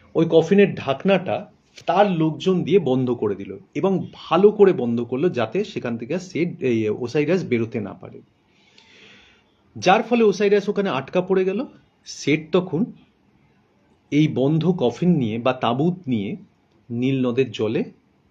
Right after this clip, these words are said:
ফেলে দিল। ফেলে দিয়ে সেট আইসিসকে বলল যে, আহ, ওসাইরাস মারা গেছে। আইসিস তখন, আহ, এই কথাটা কিছুতেই বিশ্বাস করল না।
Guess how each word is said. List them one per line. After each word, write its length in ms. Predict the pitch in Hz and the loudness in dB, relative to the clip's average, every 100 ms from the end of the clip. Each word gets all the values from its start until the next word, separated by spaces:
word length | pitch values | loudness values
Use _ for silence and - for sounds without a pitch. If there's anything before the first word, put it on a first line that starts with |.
| _ _ | _ _
ফেলে 260 | - 113 110 | -4 -2 -2
দিল। 240 | - - - _ _ _ _ _ _ _ _ _ _ _ _ _ _ _ _ _ _ - | -8 -20 -20 _ _ _ _ _ _ _ _ _ _ _ _ _ _ _ _ _ _ 4
ফেলে 200 | 202 240 | 4 4
দিয়ে 380 | 127 117 - - _ _ _ _ _ _ - | 0 -4 -6 -12 _ _ _ _ _ _ -8
সেট 420 | - 165 233 - - _ - | 4 4 4 -2 -20 _ 0
আইসিসকে 520 | 139 165 220 214 - | 2 4 2 0 2
বলল 360 | 160 123 101 233 - _ _ _ _ _ _ _ _ _ _ - | 4 4 0 -8 -10 _ _ _ _ _ _ _ _ _ _ -12
যে, 380 | 113 135 240 - _ _ _ _ _ _ _ _ | -2 2 2 0 _ _ _ _ _ _ _ _
আহ, 360 | 120 113 110 - | -10 -6 -6 -2
ওসাইরাস 500 | 165 214 214 208 - | 2 4 4 2 0
মারা 240 | 135 117 | -2 -2
গেছে। 300 | 98 90 - - _ _ _ _ _ _ _ _ _ _ _ _ _ _ - | -6 -12 -16 -18 _ _ _ _ _ _ _ _ _ _ _ _ _ _ -4
আইসিস 460 | 156 208 208 285 - | 4 4 2 -2 2
তখন, 580 | 196 - 139 113 104 107 | 2 2 -4 -4 -6 -12
আহ, 400 | 107 107 107 - | -10 -10 -12 0
এই 140 | 170 180 | 2 4
কথাটা 320 | 196 190 190 | 4 4 0
কিছুতেই 360 | 190 175 190 180 | 0 -2 0 0
বিশ্বাস 460 | 135 131 - 143 | -2 -4 -4 -4
করল 220 | - 101 | -6 -10
না। 220 | 90 98 | -10 -16